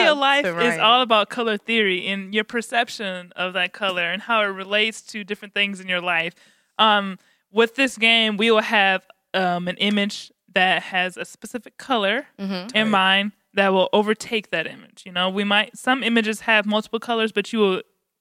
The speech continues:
Speaker 1: I'm pretty sure you
Speaker 2: That's
Speaker 1: will
Speaker 2: a main.
Speaker 1: see what the main color is.
Speaker 3: Right.
Speaker 1: Um, and then you will take that, that color and, um, fixate on it. What it, what you feel when you see that color, and then we, we flip it.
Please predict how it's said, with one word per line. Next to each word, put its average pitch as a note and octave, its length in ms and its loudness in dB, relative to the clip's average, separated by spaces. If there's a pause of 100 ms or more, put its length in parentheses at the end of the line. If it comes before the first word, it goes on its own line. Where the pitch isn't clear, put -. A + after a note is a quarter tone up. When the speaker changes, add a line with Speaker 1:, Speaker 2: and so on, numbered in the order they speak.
Speaker 1:
I'm F#3+ 180 -2
pretty C4 240 2
sure G#3 280 2
you G3 140 0
Speaker 2:
That's F3 140 0
Speaker 1:
will - 20 -10
Speaker 2:
a F3+ 100 -8
main. D3+ 60 -6
Speaker 1:
see F#3 340 0 (600)
what F#3 220 -2
the F#3+ 80 -4
main F3+ 200 -4
color D#3+ 240 -4
is. D3+ 340 -10
Speaker 3:
Right. D#2 300 0 (180)
Speaker 1:
Um, F#3+ 460 2 (140)
and G#3 200 0
then A#3 400 2
you A3 160 -2
will A3 120 0
take C#4+ 320 0
that, B3+ 300 2 (300)
that G#3+ 260 4
color F3+ 680 0
and, F#3+ 340 -2
um, F3 540 -2 (320)
fixate B3 320 2
on F3 160 -2
it. E3+ 120 -8
What G#3 200 2
it, A3+ 180 2
what A3+ 180 2
you C4+ 140 0
feel B3 540 0 (220)
when G#3 120 0
you G#3+ 80 4
see A3 140 -2
that G3+ 160 2
color, D3+ 240 -4 (560)
and A#3 180 2
then A3 480 2 (220)
we, A#3+ 260 0 (160)
we A#3 160 0
flip C#4 400 -4
it. G#3 220 0